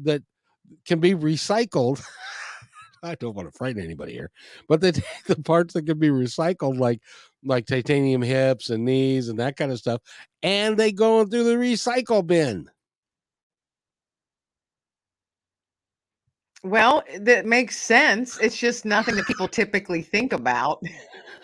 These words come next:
Speaker 1: Well,
Speaker 2: or
Speaker 1: it's,
Speaker 2: want
Speaker 1: and,
Speaker 2: to
Speaker 1: and
Speaker 2: think
Speaker 1: it's
Speaker 2: about. <laughs>
Speaker 1: That's right. Well, it's not like they can take your, your hip and, and put it into a, uh, a little jar, uh, with the rest of you <laughs> and stuff. It wouldn't wo-, it wouldn't work.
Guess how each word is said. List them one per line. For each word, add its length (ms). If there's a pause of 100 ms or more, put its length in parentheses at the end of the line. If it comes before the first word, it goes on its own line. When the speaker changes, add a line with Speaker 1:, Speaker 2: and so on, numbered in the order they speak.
(400)
Speaker 1:
Well, 220
Speaker 2:
or 80
Speaker 1:
it's, 120
Speaker 2:
want 220
Speaker 1:
and, 20
Speaker 2:
to 100
Speaker 1:
and 80
Speaker 2:
think 160
Speaker 1:
it's 0
Speaker 2:
about. 460
<laughs> 600
Speaker 1:
That's 200
right. 280
Well, 160
it's 140
not 300
like 260
they 140
can 180
take 340
your, 340 (320)
your 300
hip 420 (440)
and, 280
and 300
put 180
it 140
into 680
a, 380
uh, 300 (400)
a 220
little 260
jar, 640 (320)
uh, 140
with 180
the 100
rest 280
of 100
you 140
<laughs> 20
and 80
stuff. 520
It 340
wouldn't 340
wo-, 100
it 160
wouldn't 240
work. 240